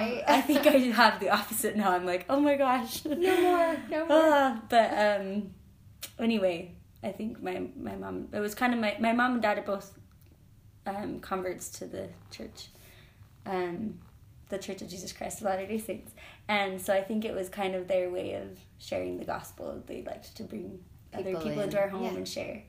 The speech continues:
Speaker 2: Um, but anyway, so there was a foreign exchange student with us, and my sister's boyfriend, um, came with us that year.
Speaker 1: Yeah.
Speaker 2: Or I wasn't there, but so, so the boyfriend, they, there was a car he was driving for part of it,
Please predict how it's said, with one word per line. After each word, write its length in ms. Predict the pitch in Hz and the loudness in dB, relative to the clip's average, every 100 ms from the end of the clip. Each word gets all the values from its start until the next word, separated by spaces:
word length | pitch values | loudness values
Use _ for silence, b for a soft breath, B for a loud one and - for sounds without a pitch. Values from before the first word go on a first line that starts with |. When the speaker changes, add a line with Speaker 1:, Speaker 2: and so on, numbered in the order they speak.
| B B B B B | B B B B B
Speaker 2:
Um, 320 | 220 208 190 175 | -2 0 -2 2
but 80 | 214 | 4
anyway, 280 | 277 214 | 4 2
so 140 | 196 226 | -4 -2
there 180 | 233 226 | 0 0
was 120 | 220 | 0
a 60 | |
foreign 280 | 208 240 254 | -2 -2 -2
exchange 340 | 254 - 247 220 | -4 -6 -6 -4
student 200 | 214 214 | -6 -4
with 100 | 202 | -4
us, 60 | - | -2
and 180 | 196 | -4
my 80 | 190 | -2
sister's 460 | 185 214 214 190 180 | -4 -6 -6 -6 -6
boyfriend, 720 | - - 185 - 190 190 - - - - 208 | -6 -6 -6 -6 -6 -8 -12 -20 -20 -18 -8
um, 460 | 185 180 - - - - - | -6 -6 -8 -10 -12 -20 -18
came 220 | - 190 | -6 -6
with 140 | 180 170 | -4 -8
us 180 | - - | -10 -8
that 200 | - - | -8 -8
year. 200 | 208 196 - 185 | -10 -12 -16 -8
Speaker 1:
Yeah. 200 | 190 196 | -4 -4
Speaker 2:
Or 60 | 180 - | -6 -8
I 100 | 220 | -6
wasn't 220 | 190 - | -6 -8
there, 140 | 208 - | -12 -10
but 260 | - - - B B B B B B | -8 -8 -8 B B B B B B
so, 500 | - 226 214 202 196 - - - | -2 2 2 2 -4 -8 -18 -12
so 180 | - 202 | -6 -6
the 100 | 202 | -4
boyfriend, 600 | 226 247 247 233 233 220 - - - - | -2 -2 0 -2 -2 -6 -12 -20 -20 -6
they, 180 | 226 220 | -4 -4
there 220 | 220 202 | -4 -4
was 380 | 202 196 196 185 - | -4 -4 -6 -14 -12
a 80 | 214 | -12
car 260 | - 214 208 | -4 0 0
he 240 | - 233 | -2 -4
was 280 | 226 220 208 | -2 -4 -6
driving 520 | - 202 190 190 196 | -2 0 0 -4 -8
for 140 | 190 208 | -8 -10
part 300 | - 196 190 | -6 -6 -4
of 60 | |
it, 220 | 190 208 | -4 -4